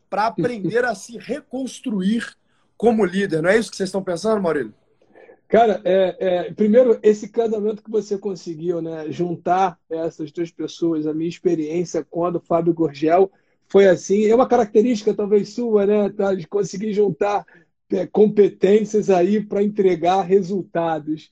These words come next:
Speaker 1: Exato.
Speaker 2: E eu tive a oportunidade de um evento estar mais próximo e conversar muito com o Fábio. E que interessante, né?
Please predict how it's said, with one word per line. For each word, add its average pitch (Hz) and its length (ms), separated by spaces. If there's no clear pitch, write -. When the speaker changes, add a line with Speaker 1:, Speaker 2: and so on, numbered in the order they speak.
Speaker 1:
Exato. 175 500
Speaker 2:
E 214 40
eu 208 120
tive 208 180
a 214 40
oportunidade 202 720
de 160 120
um 185 120
evento 180 760
estar 190 240
mais 190 160
próximo 190 480
e 190 80
conversar 190 680
muito 190 260
com 180 140
o 165 40
Fábio. 196 460
E 180 120
que 220 120
interessante, 190 840
né? 190 320